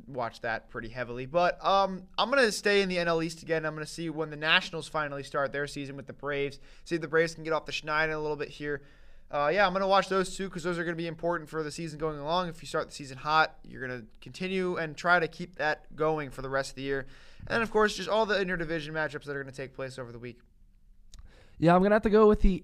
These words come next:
Speaker 2: Angels and Astros. Um, they start a three-game set tonight. Uh, Jose Quintana's pitching for the, uh, Angels tonight. Um, Astros coming off of a series sweep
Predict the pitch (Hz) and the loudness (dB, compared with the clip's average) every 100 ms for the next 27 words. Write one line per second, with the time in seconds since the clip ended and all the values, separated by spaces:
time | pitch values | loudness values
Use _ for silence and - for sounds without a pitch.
0 | - 165 196 185 190 196 190 - 156 - | -2 2 2 4 4 6 2 -2 -4 -2
1 | 143 175 175 - 156 160 151 - - - | 0 4 4 6 6 6 4 0 -4 -4
2 | - - - _ - 139 139 143 139 127 | -10 -20 -20 _ 2 6 6 6 4 2
3 | - - _ - - 151 - 160 147 156 | -6 -18 _ -20 -2 0 2 2 2 2
4 | 151 147 - 147 143 147 143 - - - | 2 0 0 0 2 2 2 -2 -10 -20
5 | - - 131 160 160 147 135 151 160 127 | -12 -2 2 2 2 0 2 2 2 0
6 | - - - - - - - 143 143 139 | -4 -14 -18 -20 -20 0 12 12 12 0
7 | 143 135 131 127 123 120 - 151 147 143 | 0 0 2 2 0 -2 -2 0 2 0
8 | 135 139 143 143 - - - - - - | 0 0 0 -2 -8 -20 -20 -20 -20 -4
9 | 123 135 127 127 180 180 160 - - - | 0 0 0 2 2 4 2 2 -10 -18
10 | - - - - - - 170 175 170 165 | -20 -20 -20 -20 -14 -4 0 4 4 4
11 | 160 156 139 - 175 190 160 - 160 156 | 0 0 0 0 2 4 2 4 4 6
12 | 156 - | 6 6